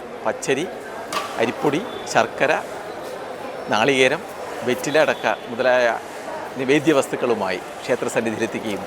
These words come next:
ക്ഷേത്ര ഭണ്ഡാര വീട്ടിൽ നിന്നുള്ള ഭണ്ഡാരക്കലം ക്ഷേത്രത്തിൽ സമർപ്പിക്കുന്നതോടുകൂടി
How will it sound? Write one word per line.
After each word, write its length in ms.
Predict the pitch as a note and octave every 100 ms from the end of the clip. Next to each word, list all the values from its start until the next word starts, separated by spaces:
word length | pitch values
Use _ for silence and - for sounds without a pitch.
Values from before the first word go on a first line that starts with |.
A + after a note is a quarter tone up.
| - -
ക്ഷേത്ര 280 | C#3 D3 C#3+
ഭണ്ഡാര 300 | C#3+ D3 E3+ D#3
വീട്ടിൽ 200 | C#3+ C3+
നിന്നുള്ള 300 | C3+ C3 C3 - - - - -
ഭണ്ഡാരക്കലം 580 | B2 D#3+ D#3 - A2+ G2+ - - - - -
ക്ഷേത്രത്തിൽ 360 | - C#3 C3+ C3 C3+
സമർപ്പിക്കുന്നതോടുകൂടി 840 | B2 B2+ - B2+ C3+ B2 A#2 A2+